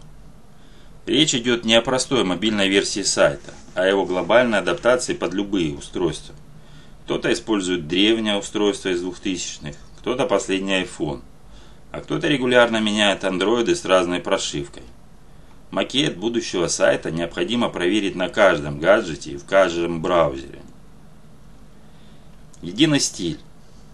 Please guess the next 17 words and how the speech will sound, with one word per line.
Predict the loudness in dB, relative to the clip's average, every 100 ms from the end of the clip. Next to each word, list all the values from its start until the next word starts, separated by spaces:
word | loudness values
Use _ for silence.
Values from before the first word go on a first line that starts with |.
| -20 -20 -20 -20 -20 -16 -6
Яркие | -2 -2 -2 -4
цвета, | -2 -4 2 2 2
строгие | 0 -2 0 0
шрифты, | -4 -4 -6 -4 -4 -4
причём | -8 -8 -6 -2
разные | 2 2 2 -4
для | -4 -4
каждой | -2 -2 -4
страницы, | -4 -4 -2 -4 -6 -12 -18 -20 -20 -18 -16
и | -4
картинки, | -4 0 -2 -2
взятые | -4 2 4 4 2 0
с-, | -2 -8
из | -8 -6
нескольких | -4 -4 -6 -6 -6
стоковых | -4 -4 -2 0
сайтов. | 2 2 2